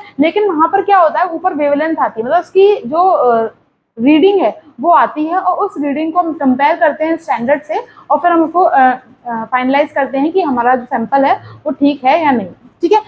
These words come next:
तो यूवी, अ, spectroscopy में जो उसकी absorption, light absorption in wavelength region, अब light का जो एब्जॉर्प्शन होता है, मतलब कितनी wavelength region में इसमें absorption start होता है,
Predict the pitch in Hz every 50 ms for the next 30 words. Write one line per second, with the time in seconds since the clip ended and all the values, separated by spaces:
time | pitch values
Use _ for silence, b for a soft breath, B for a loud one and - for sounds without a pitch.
0 | B B B 349 311 311 349 359 370 427 453 453 - - 311 294 285 302 294 294
1 | - 339 330 359 381 381 381 370 349 285 339 359 370 359 392 370 - - 415 -
2 | 285 269 247 247 302 294 302 - - 392 349 269 214 220 b b b b 233 247
3 | 262 - 349 403 - - 320 294 262 330 311 311 311 - 381 392 403 392 339 233
4 | 269 277 285 285 330 370 359 311 294 311 294 262 233 208 208 - - 302 302 294
5 | 277 269 294 320 - - 415 403 440 - - 285 233 247 254 277 269 262 - -
6 | 392 370 330 294 254 262 262 262 - - - 330 - 370 415 440 392 294 311 294
7 | 277 320 359 370 339 285 294 277 277 294 330 320 302 285 302 339 330 b b b
8 | b b - 269 - 381 392 349 294 233 233 277 262 269 269 370 381 349 - -
9 | 311 294 302 285 330 311 294 294 277 262 262 269 339